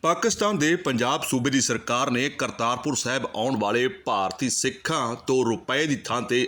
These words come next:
ਅਮਰੀਕੀ ਡਾਲਰ ਵਸੂਲਣ ਲਈ ਕਿਹਾ ਹੈ। ਇਸ ਮਸਲੇ ਦੇ ਪਿੱਛੇ ਭਾਰਤੀ ਨਾਗਰਿਕਾਂ ਦੇ ਨਾਲ ਹੋ ਰਹੀ ਧੋਖਾਧੜੀ ਨੂੰ ਵਜ੍ਹਾ ਦੱਸਿਆ ਗਿਆ ਹੈ। ਅਸਲ ਵਿੱਚ ਭਾਰਤ ਨੂੰ ਇੰਡੀਅਨ ਕਰੰਸੀ ਨੋਟ ਦੇ ਬਦਲੇ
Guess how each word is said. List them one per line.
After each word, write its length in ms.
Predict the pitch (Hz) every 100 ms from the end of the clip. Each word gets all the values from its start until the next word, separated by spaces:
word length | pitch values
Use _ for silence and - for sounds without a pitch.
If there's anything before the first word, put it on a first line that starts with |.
| - 110
ਅਮਰੀਕੀ 540 | 104 131 135 - 160 107
ਡਾਲਰ 360 | 110 113 113 113
ਵਸੂਲਣ 540 | 110 104 - 127 151
ਲਈ 160 | 120 107
ਕਿਹਾ 360 | - 117 113 87
ਹੈ। 140 | 78
ਇਸ 260 | 71 107 -
ਮਸਲੇ 460 | 95 101 120 160 180
ਦੇ 120 | 127
ਪਿੱਛੇ 440 | - 139 - 143 165 -
ਭਾਰਤੀ 400 | 110 101 - 139
ਨਾਗਰਿਕਾਂ 600 | 113 104 107 123 - 139
ਦੇ 100 | 120
ਨਾਲ 300 | 101 98 98
ਹੋ 220 | - 127
ਰਹੀ 400 | 131 101 107 101 - - _ -
ਧੋਖਾਧੜੀ 720 | 123 - 120 107 - 110 151
ਨੂੰ 260 | 110 120 123 - 113
ਵਜ੍ਹਾ 200 | 156 120
ਦੱਸਿਆ 300 | 98 - 92
ਗਿਆ 220 | 101 123
ਹੈ। 140 | 87 - - -
ਅਸਲ 200 | 131 214
ਵਿੱਚ 160 | 214 202
ਭਾਰਤ 420 | - 143 143 -
ਨੂੰ 120 | 165 170 - _
ਇੰਡੀਅਨ 340 | 131 139 160 123 -
ਕਰੰਸੀ 340 | 123 123 127 117
ਨੋਟ 320 | 107 139 143
ਦੇ 140 | 113
ਬਦਲੇ 340 | 87 107 131